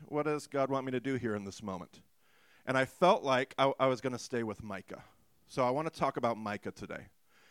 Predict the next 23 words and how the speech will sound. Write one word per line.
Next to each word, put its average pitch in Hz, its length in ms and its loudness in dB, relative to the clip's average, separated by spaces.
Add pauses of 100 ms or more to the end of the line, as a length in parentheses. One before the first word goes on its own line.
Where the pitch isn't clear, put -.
(140)
And 120 100 0
it 131 80 0
wasn't 147 240 2
the 165 60 0
sermon 147 320 -2
I 131 40 2
was 123 120 0
originally 143 600 -2
thinking, 180 540 -8 (480)
but 135 80 2
it's 135 100 -4
the 147 100 -6
sermon 165 320 0
that 147 120 0
we 131 140 -2
prepared 120 580 -2
anyway. 110 380 -4
So 143 160 -2
here's 208 300 2
my, 170 260 4
there's 170 240 0
no 190 240 0
thunderous, 190 920 -2